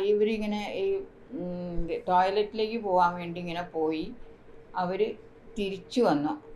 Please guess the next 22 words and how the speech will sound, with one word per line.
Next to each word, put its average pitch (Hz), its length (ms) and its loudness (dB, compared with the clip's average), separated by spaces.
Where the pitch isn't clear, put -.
ആ 156 120 2
വല്യമ്മയുടെ 175 600 0
മകള് 147 400 -2
തിരിച്ചു 214 420 -2
വന്നിട്ട് 202 400 2
അവരകത്ത് 185 680 2
പോയിട്ട് 170 420 -2
ഇങ്ങനെ 170 280 -2
ഇരുന്നു. 160 360 -6
ഒന്നും 233 360 4
മിണ്ടണില്ല. 160 600 2
എൻ-, 185 320 -6
എന്ത് 220 400 2
ചോദിച്ചിട്ട് 202 440 6
അവര് 175 220 2
മിണ്ടണില്ല. 151 520 -4
"എന്താ 202 360 0
കാര്യം? 202 420 0
എന്താ 180 280 -2
കാര്യം? 175 360 -2
എന്താ 214 420 -4
പറ്റിയത്? 190 540 -2